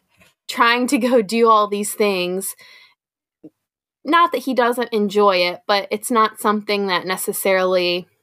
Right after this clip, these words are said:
Speaker 2: you know, if we didn't do them, it wouldn't bother him. You know, he, he does it with us because, you know, to do it as a family, and he knows I really enjoy it, and, you know, and,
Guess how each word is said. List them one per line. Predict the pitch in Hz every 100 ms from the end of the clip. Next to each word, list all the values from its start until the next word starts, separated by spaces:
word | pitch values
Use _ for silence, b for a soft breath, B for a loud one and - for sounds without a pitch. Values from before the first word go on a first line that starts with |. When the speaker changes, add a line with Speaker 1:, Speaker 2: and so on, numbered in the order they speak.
| _ _ _ _ _ _ -
Speaker 2:
you | 226
know, | 202
if | 226
we | 285
didn't | 254 226 233
do | 233 240
them, | 233 226 233 233 -
it |
wouldn't | 196 196 170
bother | - - -
him. | 185 - 208 _ -
You | 208
know, | 185
he, | 190 233 226 226 B B
he | - 302
does | 240 226
it | 226 208
with | 202 208
us | 202 202 -
because, | 208 208 196 -
you | 214
know, | 175
to | 170 190
do | 202 190
it | 185 180 _
as | - 208
a |
family, | 214 302 285 269 247 233
and | 220
he | 208
knows | 190 185 -
I | 233 240
really | 240 233 233 233
enjoy | 220 208 208 202
it, | 202 208
and, | 180 180 180 b b b b _ _ _ _ -
you | 220
know, | 175 175 170 -
and, | 208 196